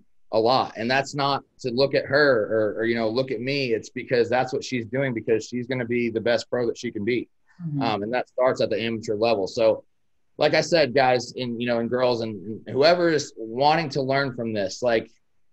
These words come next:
Speaker 1: um, there's a lot of X's and O's that Nadia is doing on a daily basis that we wanna just display in this video. Um, you know, the interaction between us, uh, athlete and coach,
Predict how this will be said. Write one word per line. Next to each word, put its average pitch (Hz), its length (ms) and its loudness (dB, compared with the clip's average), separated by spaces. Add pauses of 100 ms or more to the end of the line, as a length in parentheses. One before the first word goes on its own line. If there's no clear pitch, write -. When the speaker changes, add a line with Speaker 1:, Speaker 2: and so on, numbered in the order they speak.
Speaker 1:
um, 113 460 -2
there's 127 180 -4
a 131 40 0
lot 143 320 4
of 143 120 0
X's 139 380 -2
and 127 100 -2
O's 123 220 0
that 117 120 -6
Nadia 120 280 0
is 113 60 -6
doing 117 460 -6
on 110 120 -4
a 104 40 -4
daily 113 320 4
basis 107 460 -2
that 104 120 -2
we 110 100 -2
wanna 113 240 0
just 107 180 -6
display 110 380 -2
in 110 80 -4
this 104 140 -6
video. 113 460 2 (480)
Um, 98 460 -4 (200)
you 107 160 -4
know, 113 100 2
the 104 120 2
interaction 127 540 4
between 110 340 -2
us, 139 400 0 (400)
uh, 104 200 0 (120)
athlete 120 360 -2
and 104 120 -10
coach, 139 400 4